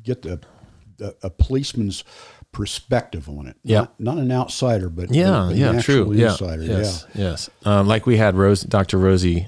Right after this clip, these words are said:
Speaker 2: uh, who's a doctor. We were talking about Canadian healthcare. I think that
Speaker 1: Yeah, that
Speaker 2: was,
Speaker 1: was
Speaker 2: that was
Speaker 1: great.
Speaker 2: good. Um, we wanna do more of that, but, uh, I also wanna clarify one other thing that's been bothering me a little bit. Last episode, I said India wasn't di-, diverse, and that's,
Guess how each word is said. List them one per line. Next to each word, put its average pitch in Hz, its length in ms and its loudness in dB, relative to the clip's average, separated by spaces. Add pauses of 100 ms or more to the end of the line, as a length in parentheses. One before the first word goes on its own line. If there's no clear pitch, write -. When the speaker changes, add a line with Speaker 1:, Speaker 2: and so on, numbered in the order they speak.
Speaker 2:
uh, 85 320 -2
who's 90 220 0
a 90 40 -4
doctor. 82 480 0
We 85 60 0
were 82 40 -2
talking 85 220 -2
about - 120 -8
Canadian 82 420 -4
healthcare. 85 400 -6
I 80 60 -4
think 98 180 -6
that 139 80 2
Speaker 1:
Yeah, 151 60 4
that 165 120 2
Speaker 2:
was, 110 120 -2
Speaker 1:
was - 80 -2
Speaker 2:
that - 40 2
was 135 120 2
Speaker 1:
great. 101 40 0
Speaker 2:
good. 87 240 0 (920)
Um, 87 400 -2
we 107 80 0
wanna 113 180 4
do 101 100 2
more 87 140 0
of 80 60 -4
that, 73 180 -10
but, 101 300 -2 (260)
uh, 90 500 -4
I 113 100 0
also 131 240 2
wanna 107 200 4
clarify 110 640 0
one 90 180 0
other 82 140 0
thing 87 180 -4
that's 82 120 -4
been 87 140 -2
bothering 82 340 -2
me 82 60 -2
a 80 40 -4
little 80 200 -6
bit. 85 180 -4
Last 95 440 -4
episode, 101 340 -2
I 85 100 0
said 85 400 -2
India 92 380 0
wasn't 82 380 -4
di-, 80 200 -2 (100)
diverse, 80 600 -6
and 98 140 -4
that's, 87 240 -8